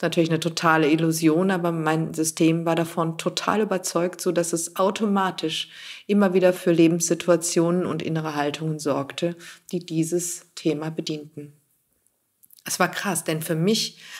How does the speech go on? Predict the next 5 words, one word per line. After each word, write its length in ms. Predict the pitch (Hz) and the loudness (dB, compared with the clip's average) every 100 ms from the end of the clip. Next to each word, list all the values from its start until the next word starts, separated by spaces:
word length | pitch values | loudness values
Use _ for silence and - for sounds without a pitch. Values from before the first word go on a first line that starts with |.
| - _ | -20 _
war 240 | 165 160 | 0 0
dieser 500 | 160 170 160 160 151 156 | 2 0 2 2 0 -4
Zustand 680 | - - 262 - 139 143 | -6 -2 -2 -2 -4 -4
so 160 | 170 208 | 0 2
normal, 640 | 196 143 135 139 156 | 2 0 0 0 -2